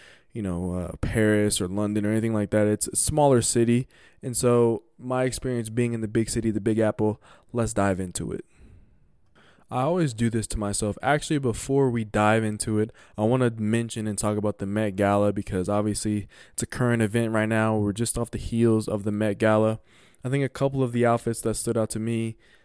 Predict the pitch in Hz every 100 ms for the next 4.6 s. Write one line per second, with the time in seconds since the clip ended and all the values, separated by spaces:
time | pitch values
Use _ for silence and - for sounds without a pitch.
0 | _ - 110 104 101 104 135 131 - -
1 | 147 - - 107 101 - 104 98 104 104
2 | 117 139 131 117 113 113 117 110 107 104
3 | 110 127 131 120 123 - 107 113 113 110
4 | 110 113 - 117 107